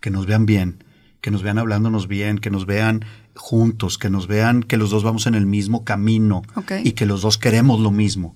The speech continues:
Speaker 2: Ok.
Speaker 1: Yo creo que eso es punto fundamental para que nuestros hijos digan, "No estoy equivocado".
Speaker 2: Ok.
Speaker 1: Punto número uno. Y punto número dos es el, el,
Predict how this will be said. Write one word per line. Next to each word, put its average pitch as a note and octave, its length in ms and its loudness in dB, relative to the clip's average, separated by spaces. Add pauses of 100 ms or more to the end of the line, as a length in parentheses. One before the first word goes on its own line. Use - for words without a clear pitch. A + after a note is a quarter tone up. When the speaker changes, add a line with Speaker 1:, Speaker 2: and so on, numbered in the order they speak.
Speaker 2:
Ok. G#3 200 -10 (200)
Speaker 1:
Yo A2+ 100 0
creo - 180 2
que D3 100 2
eso C#3 180 0
es B2+ 200 -4 (580)
punto C3+ 300 2
fundamental A2 580 2
para A#2 160 -6
que G#2+ 100 -4
nuestros F#2+ 340 -6
hijos A2 220 -6
digan, A2 480 -2 (420)
"No G2+ 280 2
estoy A2 240 2
equivocado". G#2+ 500 -2 (200)
Speaker 2:
Ok. F#3+ 160 -12 (580)
Speaker 1:
Punto G#2+ 260 -2
número G2+ 240 -2
uno. G#2 180 0
Y G2 40 -2
punto B2+ 320 -2
número D3 260 6
dos A#2+ 380 0 (460)
es A2 540 4
el, G#2 600 -2
el, F#2+ 560 -14